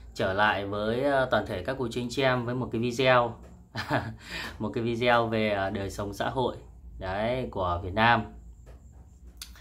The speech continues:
Lâu rồi, ờ, em cũng không, ờ, làm mấy cái video để, ờ, gọi là, ờ, đả kích mấy, ờ,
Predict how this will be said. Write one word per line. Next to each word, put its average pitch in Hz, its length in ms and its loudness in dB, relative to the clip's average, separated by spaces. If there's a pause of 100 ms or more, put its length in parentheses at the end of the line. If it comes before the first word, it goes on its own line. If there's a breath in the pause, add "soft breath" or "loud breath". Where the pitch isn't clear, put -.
(300 loud breath)
Lâu 147 200 6
rồi, 123 360 6
ờ, 117 320 6
em 127 260 0
cũng 123 100 -6
không, 139 320 -4
ờ, 127 280 0
làm 107 300 2
mấy 110 100 0
cái 127 160 -6
video 127 500 4
để, 98 220 -2
ờ, 92 160 -4
gọi 95 180 -6
là, 95 360 -4 (440 loud breath)
ờ, 98 200 -8
đả 92 280 -2
kích 147 260 -2
mấy, 117 400 0
ờ, 120 400 0